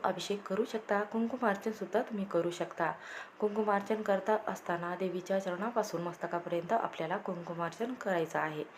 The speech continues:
एकशे आठ वेळा, पाच वेळा, सात वेळा, अकरा वेळा कुंकुमार्चन करू शकता.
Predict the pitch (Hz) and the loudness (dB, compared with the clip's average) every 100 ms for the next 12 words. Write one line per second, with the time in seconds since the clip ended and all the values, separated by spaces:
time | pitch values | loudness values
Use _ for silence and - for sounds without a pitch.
0 | - - - - 214 233 214 220 220 208 | -16 -16 0 0 4 8 8 8 6 4
1 | 220 - - - - 190 196 180 175 180 | 4 -2 -16 -14 4 4 4 2 2 2
2 | 185 - 220 220 208 202 - - - 226 | 0 0 0 2 0 0 2 0 2 2
3 | 233 185 226 - - - - 240 247 277 | 4 2 0 -10 -18 -18 -4 -2 0 2
4 | 240 185 240 262 185 170 170 170 160 165 | 2 2 -2 -2 0 0 0 -4 -2 -2